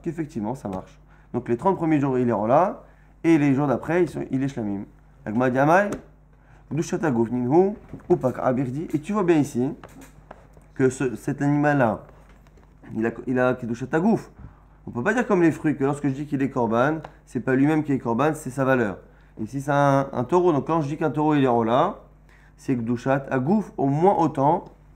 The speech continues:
que les Kiddushin de la femme. Or, on voit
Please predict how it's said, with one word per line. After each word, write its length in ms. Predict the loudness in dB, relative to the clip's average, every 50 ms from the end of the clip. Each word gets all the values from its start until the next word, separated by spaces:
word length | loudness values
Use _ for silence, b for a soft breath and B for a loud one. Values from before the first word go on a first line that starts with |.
| -10 -6
que 80 | -4
les 100 | -2 -2
Kiddushin 440 | -2 -2 -2 -2 -2 -2 -2 -2 -2
de 300 | 0 2 2 2 2 0 -2 -6 b b b b b b -2
la 120 | -2 0
femme. 280 | 0 -2 -4 -4 -6 -8 -12 -6 0
Or, 140 | 2 4 6
on 100 | 6 6
voit 400 | 6 4 4 2 2 0 -4